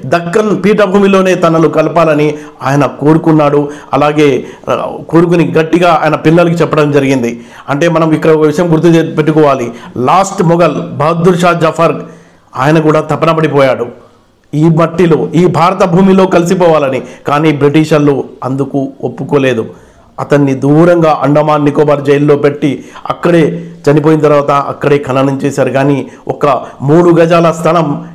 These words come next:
ఇండియాలో, ఇక్కడ మట్టిలో కలిసిపోవాలని ఆయన పడిన తపన, ఆయన కోరిక తీరలేదు. కానీ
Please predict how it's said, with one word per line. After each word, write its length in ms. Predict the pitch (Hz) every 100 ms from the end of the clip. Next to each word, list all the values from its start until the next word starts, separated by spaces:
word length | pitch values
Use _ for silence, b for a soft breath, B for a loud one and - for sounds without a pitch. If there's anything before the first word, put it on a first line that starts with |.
| -
ఇండియాలో, 520 | 139 156 156 151 143 - - -
ఇక్కడ 220 | 147 147
మట్టిలో 400 | 143 147 160 156
కలిసిపోవాలని 720 | 147 143 143 147 151 151 143 139 -
ఆయన 220 | 135 139 135
పడిన 340 | - 143 151
తపన, 480 | - 135 - 151 143 B B -
ఆయన 240 | 135 143
కోరిక 440 | 131 139 147 151 147
తీరలేదు. 380 | 143 143 139
కానీ 380 | 123 139 175 -